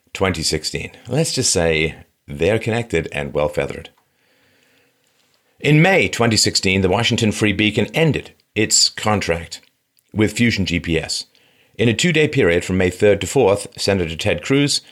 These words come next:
and Governor John Kasich dropped out of the Republican primary, leaving Donald Trump as the Republican nominee, right? So there's no particular point for the Republicans to do any more Oppo research on anyone.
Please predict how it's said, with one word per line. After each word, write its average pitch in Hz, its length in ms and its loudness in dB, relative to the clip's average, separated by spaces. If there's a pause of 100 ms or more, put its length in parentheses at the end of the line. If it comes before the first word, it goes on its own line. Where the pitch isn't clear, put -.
(120)
and 85 160 -4
Governor 87 480 0
John 90 320 0
Kasich - 480 0 (440)
dropped 131 380 0
out 98 160 0
of 92 80 -6
the 87 80 0
Republican 85 460 -2
primary, 78 360 -2
leaving 80 280 -2
Donald 87 240 0
Trump 78 260 -4
as 101 380 -2
the 95 160 -2
Republican 82 600 -2 (600)
nominee, 80 580 -2
right? 85 180 -4
So 101 220 -2
there's 107 220 -2
no 87 120 0
particular 82 440 -2
point 76 380 -6 (520)
for 71 480 -2 (240)
the 73 400 0 (160)
Republicans 127 560 -2
to 85 60 -4
do 82 160 0
any 80 100 -2
more 73 220 -4
Oppo 71 280 -4
research 69 380 -6
on 76 100 -4
anyone. 104 300 -4